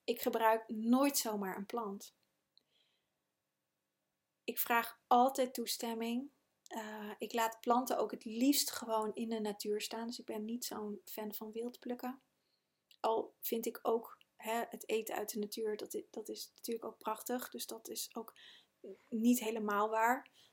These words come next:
Ehm, maar voor mezelf, ehm,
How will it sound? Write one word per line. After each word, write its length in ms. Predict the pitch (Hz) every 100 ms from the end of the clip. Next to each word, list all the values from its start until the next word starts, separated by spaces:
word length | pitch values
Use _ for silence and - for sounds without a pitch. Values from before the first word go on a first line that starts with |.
| _ -
Ehm, 680 | 214 214 208 202 208 202 196 - _ _ _ _ _ _ _ _ _ _ _ _
maar 340 | 240 226 226 226
voor 220 | 247 226
mezelf, 680 | 208 208 214 240 302 - - _ _ _ _ _ _ _ _ _ _ _ _ _ - -
ehm, 1040 | 214 208 208 208 202 202 202 208 208 202